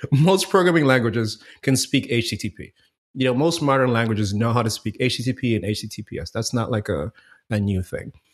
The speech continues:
You know what I mean? And more, some of the more modern languages could speak to G R P C endpoints as well.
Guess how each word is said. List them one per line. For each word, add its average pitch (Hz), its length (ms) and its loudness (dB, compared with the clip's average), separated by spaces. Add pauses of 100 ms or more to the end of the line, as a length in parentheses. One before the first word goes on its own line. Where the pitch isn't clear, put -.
(240)
You 104 100 -2
know 101 60 0
what 101 80 0
I - 20 0
mean? 104 160 0
And 104 180 -2
more, 123 280 0
some 123 300 0
of 123 100 2
the 107 60 -2
more 113 160 4
modern 107 320 4
languages 101 380 2
could 98 140 -6
speak 101 300 -2
to 98 100 -4
G 101 140 0
R 98 120 2
P - 160 -4
C - 280 -4
endpoints 101 460 -4
as 117 120 -12
well. - 180 -16